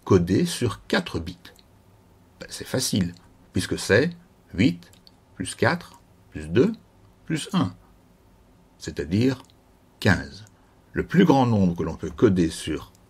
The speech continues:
quatre octets, quatre bits, un demi-octet, ce plus grand nombre est quinze. Donc tous les nombres compris entre zéro et quinze peuvent être codés dans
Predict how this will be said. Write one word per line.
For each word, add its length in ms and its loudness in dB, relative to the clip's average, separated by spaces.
quatre 300 2
octets, 380 -2
quatre 260 2
bits, 240 0
un 260 0
demi-octet, 760 2
ce 120 -18
plus 160 0
grand 220 4
nombre 360 -4
est 200 2
quinze. 420 -6
Donc 200 0
tous 120 2
les 120 8
nombres 280 2
compris 420 -2
entre 340 -4
zéro 500 2
et 120 -2
quinze 520 -4
peuvent 280 0
être 260 0
codés 440 -2
dans 260 4